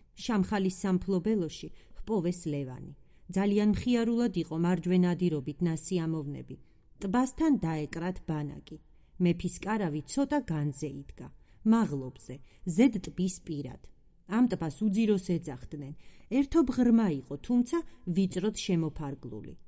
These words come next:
კიდეები სალი კლდისა ჰქონდა, თითქო განზრახ ჩამოკაფული. ნაპირებიდან ტბაში გადახრილიყო რამდენიმე ქოჩორა, ხე და თავის აჩრდილს ეალერსებოდნენ ანკარა წყალში.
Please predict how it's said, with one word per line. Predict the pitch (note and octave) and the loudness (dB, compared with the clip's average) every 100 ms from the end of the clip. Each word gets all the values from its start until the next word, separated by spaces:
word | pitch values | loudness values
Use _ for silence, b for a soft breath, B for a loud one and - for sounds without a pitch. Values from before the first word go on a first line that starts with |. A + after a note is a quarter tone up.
| - | -20
კიდეები | - G#3+ B3 A#3 D3 D3+ | -4 0 2 2 2 -2
სალი | - A#3+ A3 | -2 0 0
კლდისა | G#3+ F#3+ G3 - F3+ | 0 0 -2 -2 -4
ჰქონდა, | - - C3+ - - b b b | -6 -10 -10 -12 -16 b b b
თითქო | b D#4 - E4+ E4+ - F#3 | b 0 2 0 0 -2 0
განზრახ | G#3 G3+ F3+ E3+ F#3+ | 4 4 4 0 -2
ჩამოკაფული. | - G#3+ F3 E3 D3+ C#3+ - - - - - - | -2 0 2 0 -4 -10 -12 -14 -16 -20 -18 -4
ნაპირებიდან | F3 F3 F3+ A3 G3+ E3 D#3 | -2 0 2 2 0 -2 -2
ტბაში | E3 G#3+ G#3+ F3+ | -4 -2 -2 -2
გადახრილიყო | D#3 F#3+ A#3+ - A3 G#3+ G#3 A#3 A3+ B B | 0 0 0 -2 -2 0 -2 -4 -6 B B
რამდენიმე | G#3+ B3 C4 C4 A#3 A#3 | 0 4 4 4 4 2
ქოჩორა, | C4 G3 F3+ D3 D3 D3+ | 2 0 0 -2 -6 -6
ხე | - A#3 | -4 -2
და | B3 | 0
თავის | B3 G3 E3+ E3+ | -2 -2 -2 0
აჩრდილს | E3+ E3+ F#3 E3+ G3+ F#3+ - B | -2 -2 -4 -2 -4 -4 -12 B
ეალერსებოდნენ | G3 A3+ G#3+ F#3 F#3 F#3 D3+ D3 F3 F3+ | -2 2 4 2 0 -2 -2 0 0 2
ანკარა | E3 D3+ D3 D3 D3+ | 0 -4 -6 -8 -8
წყალში. | B2 - C3 - - | -10 -14 -14 -14 -14